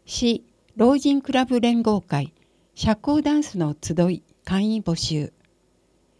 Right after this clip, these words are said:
入会希望の方は、直接武道館へお越しください。日時、毎月第二、第四土曜日の午後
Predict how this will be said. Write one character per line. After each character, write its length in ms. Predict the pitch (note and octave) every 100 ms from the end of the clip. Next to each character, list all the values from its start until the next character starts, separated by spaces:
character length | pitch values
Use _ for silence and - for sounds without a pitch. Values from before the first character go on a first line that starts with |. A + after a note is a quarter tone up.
| _ _ _ -
入 220 | A#3 C#4+
会 240 | C#4 C4+
希 160 | B3+ B3
望 180 | A#3+ B3
の 100 | A#3+
方 300 | A#3 A#3 D#3
は、 160 | E3 - _ _ _ -
直 120 | G#3 F3+
接 560 | - G#3+ - G3+ F#3+ -
武 140 | G#3
道 180 | G#3 D4+
館 260 | D4 A3 E3+
へ 160 | F3+ -
お 20 |
越 160 | D#3+ -
し 140 | -
く 80 | F3+
だ 120 | F#3
さ 180 | - F3
い。 100 | D#3 _ _ _ _ _ _ _ _ _ _ _ _ -
日 340 | A#3 A#3+ G3
時、 240 | E3 D#3 - _ _ _ _ _ -
毎 240 | G#3 A3
月 440 | - - G3 F3+ - _ _ _ -
第 240 | G3+ A#3+
二、 280 | A#3+ A#3 F#3+ - _ _ -
第 280 | G#3 B3+
四 320 | A#3+ B3 - -
土 100 | G3
曜 240 | A3+ A3 F3+
日 120 | D#3+
の 180 | D#3+ D#3 _ _ -
午 160 | A3 A#3+
後 220 | F3